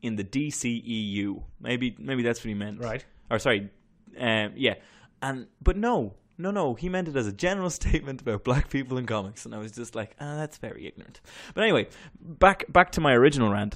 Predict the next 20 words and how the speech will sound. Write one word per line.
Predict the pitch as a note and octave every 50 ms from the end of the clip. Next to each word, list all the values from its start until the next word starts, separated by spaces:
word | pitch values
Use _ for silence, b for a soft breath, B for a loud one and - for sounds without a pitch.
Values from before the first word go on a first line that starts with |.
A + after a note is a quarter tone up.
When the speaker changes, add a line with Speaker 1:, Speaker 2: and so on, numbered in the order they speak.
| - - _
Speaker 1:
because | - A2+ - A#2+ G#2+ G2
it | G#2+ A2
has | A2 G#2
very | - B2 A#2+
little | A2+ - -
to | - -
do | G2 G#2+ G2+ G2 - - _ -
with, | A2+ G#2 G2+ - _ _ _
with | B2 A2+ A2
that. | - A#2 A2+ G#2+ A2 b b b b b _
Um, | A#2 A2+ A2+ A2+ A2+ A2+ A2 b b b b b
why | - E3+ F#3+ G3+ G#3
would | G3+ G3 G3 -
you | G3
make | F#3 F#3 F3+ -
a | E3
Cyborg | - F#3 F3 F#3+ F3 D#3+ C#3+ A#2
movie? | A2 G#2 G2+ G2+ F#2+ - _
Who | D#3
cares? | D3+ - E3 D#3+ E3+ D3 B2 - -